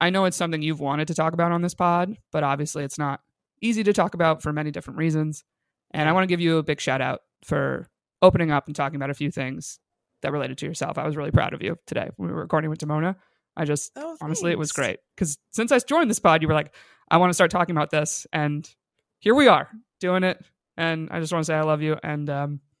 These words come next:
Speaker 1: I was, it was really cool to see you talk about that stuff today.
Speaker 2: Oh, I'm gonna cry. Thank you.
Speaker 1: <laughs>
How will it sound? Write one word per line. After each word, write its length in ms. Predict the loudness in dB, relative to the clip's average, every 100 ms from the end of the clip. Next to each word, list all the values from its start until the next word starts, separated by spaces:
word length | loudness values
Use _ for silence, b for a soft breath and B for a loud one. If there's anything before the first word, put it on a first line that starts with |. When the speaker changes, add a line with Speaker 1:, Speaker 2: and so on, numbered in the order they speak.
| _ _ _ _ -2
Speaker 1:
I 80 | 2
was, 200 | 2 4
it 60 | 4
was 140 | 6
really 160 | 4 2
cool 180 | 0
to 60 | -2
see 180 | -4 -6
you 140 | -10 -14 _ -10
talk 160 | -10
about 180 | -8 -10
that 120 | -10 -10
stuff 160 | -12
today. 180 | -12 -16 -16 _ _ _ _ _
Speaker 2:
Oh, 200 | -4 -2
I'm 60 | 0 0
gonna 120 | 0
cry. 520 | 0 2 4 4 2 0
Thank 320 | -2 0 6
you. 520 | 8 8 8 4 -2
Speaker 1:
<laughs> 60 | -14